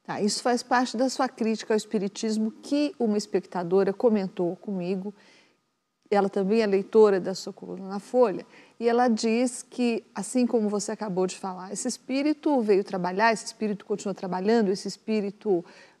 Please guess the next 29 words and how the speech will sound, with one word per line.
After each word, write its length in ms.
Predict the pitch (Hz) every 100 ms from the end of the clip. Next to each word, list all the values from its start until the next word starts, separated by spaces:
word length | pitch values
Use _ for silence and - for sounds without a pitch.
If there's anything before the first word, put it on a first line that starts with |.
| -
continuou 400 | 226 - 220 220
tomando 440 | 226 214 202 202
aulas 460 | 190 226 208 185 175
de 140 | 196
línguas. 640 | 190 220 247 170 151 - _ _ _ _
E 200 | 240 240
ela 260 | 233 240 262
reitera 640 | 262 302 - 214 196 202
que, 140 | 214 247
de 140 | 269
fato, 360 | - 202 190 214
no 60 |
espiritismo 840 | 247 262 247 247 - 233 262 233 190
você 360 | 202 196 -
carrega 840 | 240 - 262 190 208 247 240 180 160 -
hábitos 800 | 208 233 185 190 - - - - -
e 200 | 233 220
crenças 960 | - - 214 240 247 - - - - - _ _ _ _ _
e 80 | -
desejos 1040 | 202 269 254 190 202 214 247 - 208 - -
da 220 | 196 208
sua 240 | - 220
vida 380 | 185 196 190 208
terrena. 500 | - 226 180 156 - _ 196
Nisso, 480 | 185 208 - 254 - -
os 100 | 214
espíritas 480 | 214 - 196 214 202
acreditam. 640 | 202 233 214 165 - - _ _ _ _ 254
Mas 300 | 262 294